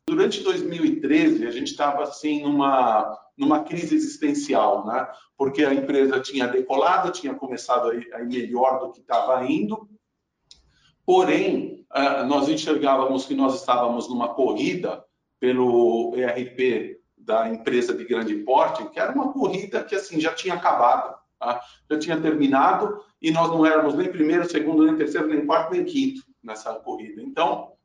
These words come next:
pô, perdemos essa, essa grande corrida. A vida tá muito chata, né?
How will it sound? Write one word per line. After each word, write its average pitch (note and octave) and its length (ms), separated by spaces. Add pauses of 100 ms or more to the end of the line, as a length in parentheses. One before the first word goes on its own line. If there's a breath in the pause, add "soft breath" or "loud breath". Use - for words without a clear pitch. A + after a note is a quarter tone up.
(300)
pô, - 320
perdemos - 580
essa, G#2+ 600 (320)
essa A2+ 480
grande A#2 420
corrida. C#3+ 540
A C#3 200
vida F3 380
tá C#3 180
muito - 280
chata, G3 560
né? C#3 340